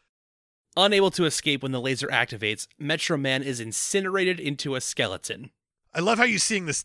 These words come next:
Speaker 2: thing flying from the observatory they just blew up to this fake observatory that they built to really fool Roxy into
Speaker 1: Yeah.
Speaker 2: luring
Speaker 1: It's like, "Oh, here he
Speaker 2: Metro Man
Speaker 1: comes."
Speaker 2: there. And I love when it lands, they're like, "Oh, shit, it's Metro Man! Oh, no, oh, no." And it lands, it's just a skeleton. You're like,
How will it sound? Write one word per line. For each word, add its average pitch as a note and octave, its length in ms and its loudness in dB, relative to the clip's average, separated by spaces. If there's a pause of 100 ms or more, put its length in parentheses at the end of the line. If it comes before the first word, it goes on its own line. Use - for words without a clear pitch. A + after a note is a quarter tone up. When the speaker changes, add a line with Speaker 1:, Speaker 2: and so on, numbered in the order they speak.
(140)
Speaker 2:
thing E3+ 440 2
flying D3 440 0
from C3 400 -2 (160)
the C#3 240 4
observatory D3 480 0
they B2 80 -2
just A#2+ 160 -10
blew B2+ 220 0
up B2 200 0
to C#3 120 -4
this A2 200 -6
fake C#3+ 420 0
observatory C3 600 -4
that A#2 120 -2
they A2 80 -2
built A2+ 460 -8 (320)
to A2+ 340 -2
really A#2+ 380 -4
fool C3+ 340 -4
Roxy B2+ 460 -4
into G2 260 -12 (360)
Speaker 1:
Yeah. A2+ 340 2
Speaker 2:
luring C#3 360 0
Speaker 1:
It's C3+ 100 -10
like, - 80 -2
"Oh, A#3 100 4
here C#3+ 140 4
he D3+ 60 8
Speaker 2:
Metro E3+ 140 4
Man A#3 180 6
Speaker 1:
comes." F3 200 4
Speaker 2:
there. - 80 -16 (360)
And E3+ 160 6
I E3+ 40 10
love E3+ 200 4
when E3 100 0
it D3+ 160 -4
lands, D3+ 320 0
they're D3 80 -4
like, C3+ 140 -2
"Oh, C#3 100 -4
shit, - 420 -2
it's C#3 160 -14
Metro D#4 280 6
Man! D4+ 140 10
Oh, E4+ 200 12
no, G#4+ 80 12
oh, G4 300 12
no." C#4 220 12 (180)
And D3+ 100 -2
it C#3+ 60 0
lands, D3+ 240 0
it's C3 100 -6
just D#3+ 180 -4
a A#2+ 40 -4
skeleton. C3 520 0
You're B2 100 -4
like, A#2 220 -2